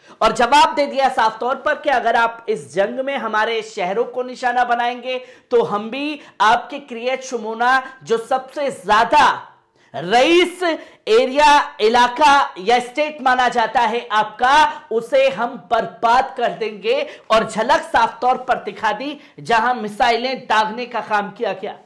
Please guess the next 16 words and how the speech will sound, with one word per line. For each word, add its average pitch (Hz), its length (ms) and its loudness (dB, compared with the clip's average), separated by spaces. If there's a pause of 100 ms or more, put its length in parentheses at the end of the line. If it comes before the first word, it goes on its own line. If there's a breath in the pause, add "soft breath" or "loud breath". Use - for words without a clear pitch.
(280 soft breath)
वहीं 196 160 0
इजरायली 226 440 0
मीडिया 262 300 -2
ने 277 100 -2
बताया 233 400 -2
कि 277 160 -6
लेबनान 233 440 -4
सीमा 254 280 -8
पर 262 180 -4
शटोला 247 360 -4
के 247 140 -4
पास 247 340 0
एक 277 140 -8
सैन्य 240 340 -6
स्थल 240 220 -4
पर 262 300 2